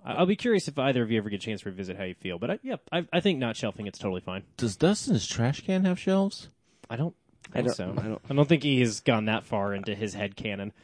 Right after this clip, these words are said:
Speaker 1: Dustin's mind is a, uh, memory palace, uh, of a film library.
Speaker 3: It's something like that, maybe.
Speaker 1: It might be full of cats.
Speaker 3: It
Speaker 1: So, thank you for attending The Man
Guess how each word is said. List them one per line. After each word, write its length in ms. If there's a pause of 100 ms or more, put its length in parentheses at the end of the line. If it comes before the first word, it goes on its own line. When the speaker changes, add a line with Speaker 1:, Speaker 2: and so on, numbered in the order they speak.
(840)
Speaker 1:
Dustin's 400
mind 440
is 120
a, 160
uh, 120
memory 440
palace, 600
uh, 680
of 180
a 120
film 220
library. 640 (180)
Speaker 3:
It's 280
something 340
like 180
that, 160
maybe. 360
Speaker 1:
It 120 (220)
might 240
be 80
full 160
of 120
cats. 320 (120)
Speaker 3:
It 140 (420)
Speaker 1:
So, 280 (600)
thank 260
you 140
for 480 (140)
attending 640
The 160
Man 420